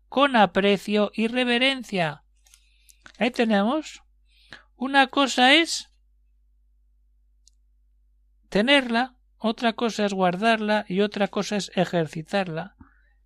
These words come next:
Tenerla cuando vemos de verdad. Acogerla, guardarla y ejercitarla, poner en acto y coger todas las consecuencias que emanan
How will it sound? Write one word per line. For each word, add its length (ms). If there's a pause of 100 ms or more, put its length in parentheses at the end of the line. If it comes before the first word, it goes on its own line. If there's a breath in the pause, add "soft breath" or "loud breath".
(120)
Tenerla 600
cuando 540
vemos 540
de 100
verdad. 460 (1600 loud breath)
Acogerla, 880 (1000)
guardarla 800 (760)
y 280
ejercitarla, 1080 (540 soft breath)
poner 520 (120)
en 180
acto 540
y 340 (160)
coger 460
todas 720
las 260
consecuencias 1120
que 140
emanan 580